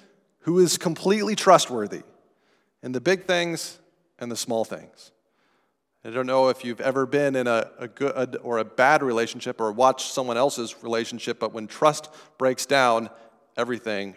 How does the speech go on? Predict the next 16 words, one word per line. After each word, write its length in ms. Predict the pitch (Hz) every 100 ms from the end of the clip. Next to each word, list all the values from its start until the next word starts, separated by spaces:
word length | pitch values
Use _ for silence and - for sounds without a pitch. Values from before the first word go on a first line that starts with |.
| _
breaks 320 | 98 90 -
down. 400 | - - - - _ _ _ _ _
And 100 | -
so 120 | - 120
you 120 | 117
need 180 | 123 135
to 80 | 113
find 340 | - 101 98
someone 360 | - 107 98 101
who 220 | 104 101
is 260 | 92 - - -
trustworthy. 760 | - 98 - - 78 - 107 _ _ _ _ _ - - _ -
Uh, 220 | 123 104
so 320 | - 135 120
we 120 | 117
see, 380 | 110 117 107 104